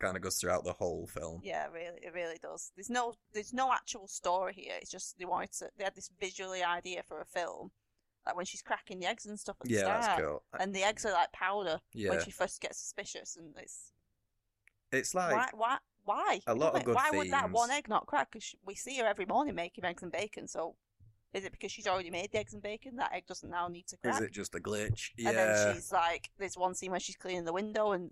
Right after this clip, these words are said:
Speaker 2: the window kind of
Speaker 1: Sneaks up on her and smushes her.
Speaker 2: Yes, literally smushes her whole face against the
Speaker 1: Smush, that's a
Speaker 2: window.
Speaker 1: fun word.
Speaker 2: Smush. But why? Like, it's a simulation. It's all controlled. Why would they make that happen?
Speaker 1: Yeah, and I assume that
Speaker 2: Or are we
Speaker 1: there's
Speaker 2: supposed
Speaker 1: supposed
Speaker 2: to
Speaker 1: to be
Speaker 2: think that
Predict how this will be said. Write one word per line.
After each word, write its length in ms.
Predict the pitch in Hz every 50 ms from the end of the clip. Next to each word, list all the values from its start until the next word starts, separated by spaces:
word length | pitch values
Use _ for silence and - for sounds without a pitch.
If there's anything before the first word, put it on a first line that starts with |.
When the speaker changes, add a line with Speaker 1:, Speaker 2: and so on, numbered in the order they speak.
| - -
Speaker 2:
the 240 | - 165 165 165 170
window 360 | - 175 196 208 214 214 202
kind 280 | 208 - 196 180 175 175
of 140 | 170 156 -
Speaker 1:
Sneaks 420 | - - - - 98 104 98 -
up 160 | 104 101 -
on 80 | 98 95
her 60 | 104
and 100 | 104 101
smushes 380 | - - 107 98 - - 101 92
her. 100 | 104 -
Speaker 2:
Yes, 340 | 254 262 247 220 - - -
literally 280 | - 208 - - 214 -
smushes 320 | - 220 202 208 - -
her 60 | 185
whole 220 | 185 196 196 196 202
face 300 | - 208 214 180 - -
against 180 | - 165 165 165 -
the 40 | 101
Speaker 1:
Smush, 20 | - 175 202 214 208
that's 140 | - 98 104
a 40 | 107
Speaker 2:
window. 40 | -
Speaker 1:
fun 180 | - - - -
word. 220 | - - - 107 - - - - - -
Speaker 2:
Smush. 360 | - - - - - 113 - -
But 160 | - 185 -
why? 300 | 233 247 262 285 277 - - - _ _ _ _ _ _ _ _ _ _ _ _ _ _ -
Like, 200 | 220 226 - -
it's 120 | 214 - -
a 60 | 214
simulation. 560 | - - 254 254 240 214 233 320 302 - 226
It's 80 | - -
all 140 | - 202 208
controlled. 440 | - 226 190 - - 214 214 214 -
Why 160 | - 185 190 208
would 140 | 208 214 -
they 80 | - 185
make 260 | 202 202 190 - -
that 160 | 196 180 -
happen? 300 | - 226 - - - -
Speaker 1:
Yeah, 340 | 120 117 120 120 113 113 110
and 100 | 110 110
I 120 | 110 110 107
assume 480 | 101 - - - 127 123 120 123 117
that 60 | 113
Speaker 2:
Or 100 | 202 202
are 40 | - 107
we 40 | 101
Speaker 1:
there's 120 | 220 226
Speaker 2:
supposed 280 | - - 233 214 202 -
Speaker 1:
supposed 0 |
Speaker 2:
to 40 | 226
Speaker 1:
to 60 | 226
be 60 | 226
Speaker 2:
think 100 | 220 - - -
that 80 | 101 104